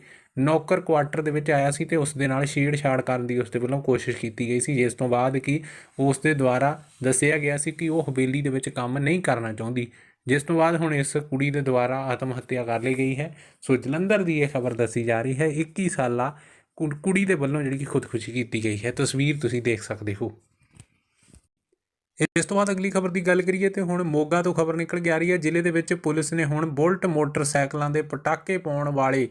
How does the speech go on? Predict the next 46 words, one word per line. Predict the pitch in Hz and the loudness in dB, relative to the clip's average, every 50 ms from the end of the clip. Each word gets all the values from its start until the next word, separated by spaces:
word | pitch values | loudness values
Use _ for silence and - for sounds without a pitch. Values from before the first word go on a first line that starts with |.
| - | -4
ਸਲਾਂਸਰਾਂ | - - - 147 147 156 170 170 170 - 190 185 185 180 | -4 -2 -2 0 0 0 0 0 0 0 2 2 2 2
ਦੇ | 180 | 2
ਵਿਰੁੱਧ | 165 143 143 151 151 165 | 2 2 2 2 2 2
ਕਰ | 156 160 143 135 | 0 0 0 0
ਦਿੱਤੀ | 131 143 143 - 147 143 | -2 -4 -6 -4 -2 -2
ਹੈ | 147 | -2
ਵੱਡੀ | 143 143 135 120 127 123 | -2 -2 -2 -2 -4 -2
ਕਾਰਵਾਈ। | - 127 120 117 110 113 117 113 110 107 - - - - - _ - | 0 0 0 0 0 -2 -4 -4 -4 -8 -14 -20 -20 -20 -20 _ -4
ਜੀ | 127 160 165 | 0 2 2
ਹਾਂ, | 175 180 | 2 2
ਐਸ | 175 170 160 - | 2 0 0 0
ਐਸ | 180 165 170 | 0 -2 -2
ਪੀ | 170 185 185 | -2 -2 -2
ਮੋਗਾ | 175 165 156 151 151 160 165 170 170 170 - - _ _ - | 0 0 0 0 2 2 2 2 2 -2 -8 -18 _ _ -2
ਦੀਆਂ | 123 143 151 165 151 | -2 0 2 2 0
ਹਦਾਇਤਾਂ | 143 156 143 143 143 143 139 - 156 | 0 0 2 2 2 0 0 -2 -2
ਦੇ | 160 160 | -2 0
ਮਗਰੋਂ | 151 143 139 139 147 156 143 | 0 0 0 0 0 -2 -2
ਹੁਣ | 143 147 143 156 | -2 -2 -2 -2
ਸ਼ਹਿਰ | 147 - 143 135 143 151 | -2 0 2 2 2 2
ਦੇ | 156 160 | 2 0
ਵਿੱਚ | 147 147 147 156 | 0 0 0 0
ਨਾਕਾਬੰਦੀ | 151 135 131 127 - 143 139 139 139 135 139 135 | 0 0 -2 0 0 0 0 0 0 -2 -4 -4
ਕੀਤੀ | - 135 131 - - 143 | -6 -6 -6 -4 -2 0
ਗਈ | 135 139 139 139 143 | 0 2 0 0 0
ਹੈ। | 160 160 | -2 -4
ਚੈਕਿੰਗ | 160 - 139 131 131 - 143 147 147 | -2 -2 -2 -2 -2 -4 -4 -2 -2
ਦੇ | 147 147 | -2 -2
ਦੌਰਾਨ | 139 135 127 131 131 139 139 139 | 0 0 0 0 0 0 0 -2
ਬੁਲਟ | 127 117 135 156 165 165 | -2 0 0 2 2 2
ਮੋਟਰਸਾਈਕਲਾਂ | 165 147 135 131 123 - 143 131 - 131 127 127 - 131 131 131 | 0 0 0 0 0 -2 -4 -2 0 0 0 0 -2 -4 -4 -2
ਦੇ | 131 135 | -4 -4
ਪਟਾਕੇ | - 127 - - 131 131 - - - 151 151 | -4 -4 -2 -2 -2 -2 -2 -4 -4 -4 -4
ਪਾਉਣ | 147 143 131 131 131 | -4 -4 -4 -4 -4
ਵਾਲੇ | 127 123 127 131 131 131 | -2 0 0 0 0 0
ਨੌਜਵਾਨਾਂ | 123 120 123 120 120 123 127 123 127 127 | -2 -2 -4 -4 -2 -4 -4 -4 -2 -2
ਦੇ | 123 123 | -2 -4
ਉੱਤੇ | 117 - 135 131 | -2 -2 -2 -2
ਸਖਤ | 123 - - 147 147 147 - 151 | -2 0 0 0 0 -2 -6 -6
ਕਾਰਵਾਈ | 139 - 131 127 123 127 127 123 | -4 -2 -2 0 0 -2 -2 -2
ਕੀਤੀ | 123 127 120 - 135 131 | -4 -8 -6 -6 -4 -2
ਗਈ | 139 135 135 139 | 0 0 0 0
ਹੈ | 143 | 0
ਤੇ | 143 156 | -2 -2
ਉਹਨਾਂ | 147 139 135 143 139 | -2 0 0 0 0
ਦੇ | 135 139 151 | 0 0 0